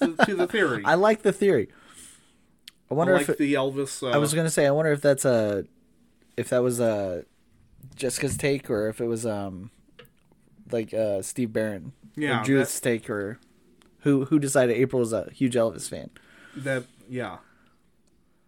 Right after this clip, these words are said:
Speaker 1: And now we know why is he, uh, coming in all hot in the morning, being like, "You can't be on this, you know, story
Speaker 2: Mm-hmm.
Speaker 1: anymore." We know.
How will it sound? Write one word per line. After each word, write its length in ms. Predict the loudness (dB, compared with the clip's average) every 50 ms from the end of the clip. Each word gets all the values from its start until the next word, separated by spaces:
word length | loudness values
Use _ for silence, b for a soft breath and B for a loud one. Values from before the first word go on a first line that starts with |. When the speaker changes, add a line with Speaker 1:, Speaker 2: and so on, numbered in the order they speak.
| _ _ _ _ _ _ _ _ _ _ _ _ -10
Speaker 1:
And 100 | -6 -2
now 140 | -2 0 0
we 100 | -2 -2
know 120 | -2 -4
why 280 | -4 -2 -2 -2 0 0
is 160 | -2 -4 -4
he, 340 | -8 -8 -8 -6 -4 -4 -2
uh, 180 | -2 -2 -4 -6
coming 340 | -6 -8 -8 -8 -6 -6 -6
in 400 | -4 -4 -4 -6 -6 -8 -10 -14 _ _
all 200 | -8 -6 -6 -6
hot 380 | -2 2 2 2 2 0 -4 _ _
in 160 | -6 -6 -4
the 80 | -4 -4
morning, 360 | 0 0 0 0 0 -2 0
being 160 | 0 0 0
like, 220 | 0 -2 -4 -4 -4
"You 140 | -6 -6 -2
can't 240 | 2 2 2 4 2
be 80 | 2 0
on 140 | 0 0 -2
this, 320 | -2 -2 -4 -6 -10 -8
you 100 | -4 -2
know, 220 | -2 -2 -2 -4
story 440 | -6 -6 -2 0 2 4 4 4 2 0
Speaker 2:
Mm-hmm. 80 | -2
Speaker 1:
anymore." 280 | -2 -2 0 0 0 2
We 200 | 0 0 -2 -2
know. 340 | -4 -4 -4 -6 -8 -10